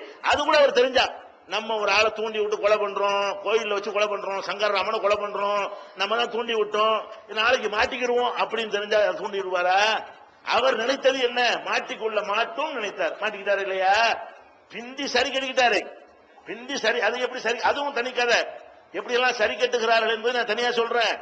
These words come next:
இப்ப எதுக்கு நம்ம சொல்ல வர்றோம்னா, இவங்க இன்னைக்கு தலைமறைவா ஓடி திரிகிறது நமக்கு என்ன காட்டுகிறது? இவங்கள்ட்ட ஒண்ணும் கிடையாது, எல்லாம் பொய்.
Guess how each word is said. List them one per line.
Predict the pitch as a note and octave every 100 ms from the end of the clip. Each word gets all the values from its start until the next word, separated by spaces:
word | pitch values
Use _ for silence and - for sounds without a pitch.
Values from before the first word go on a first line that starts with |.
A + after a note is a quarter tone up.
| - -
இப்ப | E3+
எதுக்கு | C4 D4+
நம்ம | D4+ C4+
சொல்ல | A3 A3
வர்றோம்னா, | A#3 G3+ F#3 F#3 C#4 D#4+ - - - -
இவங்க | A#3 B3+ C4
இன்னைக்கு | A#3+ A#3 G#3+
தலைமறைவா | G#3 G#3+ B3+ B3+ C4+ B3+
ஓடி | A#3+ A#3+
திரிகிறது | A3+ A3+ A#3+ A#3+
நமக்கு | A#3+ G#3+
என்ன | G#3 A#3
காட்டுகிறது? | G#3+ A3 A#3 A#3+ B3 B3+ B3 G3 - - -
இவங்கள்ட்ட | F3 G#3+ G#3+ G#3+ A3+
ஒண்ணும் | G3 G#3+ A#3
கிடையாது, | G#3 G3 F#3 F3
எல்லாம் | E3+ F#3+ A3+ G#3+
பொய். | F3 E3 D#3+ E3+ F3+ D#3+